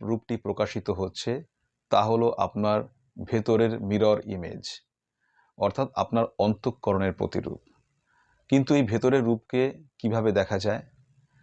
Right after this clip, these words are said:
বাইরের চেহারা দেখে কখনোই ভেতরের রূপকে চেনা যায় না। বাইরে থেকে দেখে কাউকে বোঝা যায় না যে সে একজন ডাক্তার, কি সে একজন ইঞ্জিনিয়ার,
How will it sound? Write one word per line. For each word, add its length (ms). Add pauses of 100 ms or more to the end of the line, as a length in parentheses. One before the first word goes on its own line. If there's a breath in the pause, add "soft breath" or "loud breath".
(340 soft breath)
বাইরের 380
চেহারা 320
দেখে 320
কখনোই 640 (140)
ভেতরের 320
রূপকে 340
চেনা 240
যায় 220
না। 320 (680 soft breath)
বাইরে 240
থেকে 240
দেখে 220
কাউকে 360
বোঝা 260
যায় 200
না 160
যে 120
সে 140
একজন 180
ডাক্তার, 500
কি 140
সে 120
একজন 120
ইঞ্জিনিয়ার, 540